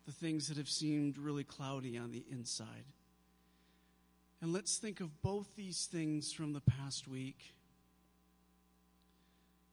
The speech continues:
Let's think about the way that our God loves us, and whether they were the best things or the most difficult, let's give them to God today.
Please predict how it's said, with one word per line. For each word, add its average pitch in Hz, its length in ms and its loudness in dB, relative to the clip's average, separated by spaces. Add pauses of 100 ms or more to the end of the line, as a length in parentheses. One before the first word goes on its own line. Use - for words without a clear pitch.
Let's - 220 -2
think 165 240 0
about 151 460 -2
the 151 80 -4
way 151 200 0
that 143 180 -6 (140)
our 135 200 -6
God 131 260 -6
loves 165 380 -4
us, - 440 -4 (2000)
and 151 120 0
whether 160 220 0
they 160 160 0
were 156 160 -2
the 147 100 -4
best 160 420 -2
things 185 580 -2
or 147 120 -4
the 143 100 0
most 151 360 -2
difficult, 131 580 -8 (680)
let's 147 280 -4
give 147 260 -4
them 135 300 -2 (120)
to 139 80 -4
God 120 440 -12
today. - 200 -12